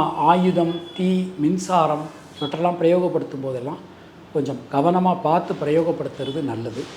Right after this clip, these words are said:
அது மாதிரி நம்ம மேல கும்பராசிக்காரங்க மேல சில கேசஸ் வரலாம். போலீஸ் ஸ்டேஷன் போயிட்டு வர மாதிரியான கேசஸ், அது மாதிரிலாம் சில சிக்கல்கள் வரலாம். அதெல்லாம் கொஞ்சம் நீங்க பார்த்து நடந்துக்கணும். ரொம்ப ஒரு முக்கியமான விஷயம்.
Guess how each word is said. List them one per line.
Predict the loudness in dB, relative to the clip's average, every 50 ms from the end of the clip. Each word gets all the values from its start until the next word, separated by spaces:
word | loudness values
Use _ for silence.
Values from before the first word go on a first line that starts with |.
| -18 -18 -20 -20 -20 -20 -20 -20 -14 -4 0
அது | 4 6 6 8
மாதிரி | 8 8 8 8 8 6 6 6 6 6 6 6
நம்ம | 4 4 4 4
மேல | 4 6 6 8 8 8 10 8 6 4 0 -6 -12 -16 -20 -20 -20 -20 -20 -20 -18 -10
கும்பராசிக்காரங்க | -2 2 6 8 10 10 8 8 4 4 6 6 6 6 4 2
மேல | 0 0 0 0 0
சில | -2 -2 -2 -4 -4 -6 -10 -18 -2 2
கேசஸ் | 6 6 6 6 4 0 -4 -6 -8 -8 -8 -12 -14 -16 -16 -18 -20 -20 -16
வரலாம். | -14 -14 -12 -14 -14 -16 -18 -20 -20 -20 -20 -20 -20 -20 -20 -20 -20 -2 4
போலீஸ் | 6 6 6 6 4
ஸ்டேஷன் | 2 0 0 0 0 0 0
போயிட்டு | -2 -2 -2 -2 -2
வர | -4 -4
மாதிரியான | -4 -4 -4 -4 -4 -4 -6 -6 -8 -10 -10 -10
கேசஸ், | -8 -8 -8 -10 -12 -14 -12 -8 -6
அது | -4 -2 -2
மாதிரிலாம் | 0 0 0 -2 -2 -2 -2 -2 -2 -4 -6 -6
சில | -8 -8
சிக்கல்கள் | -8 -10 -6 -2 0 2 2 2 2 0 0 -4
வரலாம். | -6 -8 -10 -10 -12 -12 -16 -20 -20 -20 -20 -20 -20 -20 -20 -20 -20 -20 -20 -14 -2
அதெல்லாம் | 2 4 6 6
கொஞ்சம் | 6 6 6 4 4
நீங்க | 4 4
பார்த்து | 6 8 8 8 6 6 4
நடந்துக்கணும். | 4 6 6 4 4 2 2 2 2 2 0 -4 -6
ரொம்ப | -8 -6 -2 0 0 0 2 0 0 0 0
ஒரு | -2 -2 -4 -4 -6 -8
முக்கியமான | -8 -6 -4 -2 -2 -2 -2 -4
விஷயம். | -4 -6 -8 -8 -8 -10 -10 -12